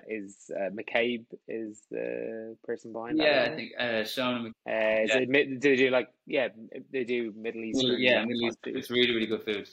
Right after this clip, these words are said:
Speaker 2: Really,
Speaker 1: Yeah.
Speaker 2: really nice food. And we actually,
Speaker 1: Yeah.
Speaker 2: it's, it's always, I mean, the first one, I think it's always connections, I think. So we, we had met her, uh, I think it was her parents or else her, her, like, parents' friends on, on holiday, and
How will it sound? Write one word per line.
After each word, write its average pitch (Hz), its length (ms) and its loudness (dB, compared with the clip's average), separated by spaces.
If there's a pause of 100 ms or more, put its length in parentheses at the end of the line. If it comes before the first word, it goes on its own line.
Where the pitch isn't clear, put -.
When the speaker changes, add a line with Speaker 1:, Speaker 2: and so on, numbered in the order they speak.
(220)
Speaker 2:
Really, 110 120 0
Speaker 1:
Yeah. 110 40 2
Speaker 2:
really 107 120 -2
nice 101 220 -4
food. 104 180 -4
And 107 80 -6
we 120 80 2
actually, 123 460 -2 (260)
Speaker 1:
Yeah. 120 200 2
Speaker 2:
it's, - 300 -6
it's 123 140 -8
always, 139 240 6
I - 40 -10
mean, 120 260 0
the 117 80 -6
first 127 260 2
one, 123 100 -2
I 117 40 -6
think 117 120 -2
it's 110 100 -4
always 107 180 0
connections, 113 520 -4
I 113 40 -16
think. 110 180 -10
So 101 180 -6
we, 104 280 -10
we 101 520 -6
had 104 140 -12
met 107 320 -2 (160)
her, 98 480 -8 (580)
uh, 95 320 -6
I - 40 -10
think 110 140 -10
it - 20 -10
was 104 100 -14
her 104 80 -10
parents 135 420 -4
or 110 120 -2
else 104 240 -4
her, 101 340 -6
her, 98 160 -8
like, 95 260 -8
parents' 104 280 -2
friends 113 320 0
on, 107 120 -2
on 104 160 -8
holiday, 117 420 -2 (120)
and 98 480 -6